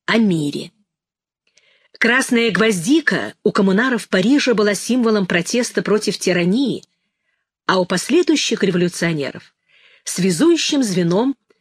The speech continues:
при конспиративной работе. Народная мудрость гласит:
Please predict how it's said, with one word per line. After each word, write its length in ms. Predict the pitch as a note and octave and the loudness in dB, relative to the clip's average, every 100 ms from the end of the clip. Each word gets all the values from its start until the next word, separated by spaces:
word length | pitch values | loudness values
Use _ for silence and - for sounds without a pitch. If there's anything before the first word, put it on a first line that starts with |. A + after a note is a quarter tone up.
| _ | _
при 140 | G3+ | -2
конспиративной 800 | G3+ A#3+ - B3+ G#3+ - E3 F#3+ | 0 -2 0 -2 0 -2 0 0
работе. 600 | G3 F3+ C3+ B2 - - _ _ _ _ - - _ _ _ _ _ _ _ _ _ _ _ _ _ _ - _ _ _ _ _ _ | -2 -4 -8 -8 -14 -16 _ _ _ _ -20 -20 _ _ _ _ _ _ _ _ _ _ _ _ _ _ -20 _ _ _ _ _ _
Народная 560 | F3 G3+ C#4+ F#4+ D#4 D#4+ | 0 2 2 2 0 2
мудрость 440 | A#3 C4+ B3 A#3 | 0 0 -2 -2
гласит: 680 | F3+ F#3+ F3 - C#3 - _ | -2 -2 -2 -6 -12 -12 _